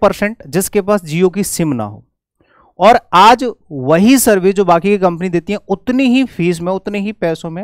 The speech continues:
आज Jio भी आपको रिचार्ज देता है, यानी कि वही छः सौ सात सौ रुपये का,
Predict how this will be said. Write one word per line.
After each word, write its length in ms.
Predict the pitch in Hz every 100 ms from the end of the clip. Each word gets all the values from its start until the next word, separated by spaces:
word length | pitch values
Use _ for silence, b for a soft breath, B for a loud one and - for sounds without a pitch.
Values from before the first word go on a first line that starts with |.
| -
आज 220 | 175 139
Jio 160 | 120 110
भी 100 | 127
आपको 360 | 120 - 240 320 _ _ _ _ -
रिचार्ज 400 | 135 156 143 139
देता 240 | 135 139
है, 160 | 135 135
यानी 260 | 143 156
कि 120 | 170 180
वही 300 | 160 165 185
छः 180 | -
सौ 160 | 165 175
सात 220 | 170 165
सौ 240 | - 170 170 b b b b
रुपये 280 | 156 165 170
का, 200 | 170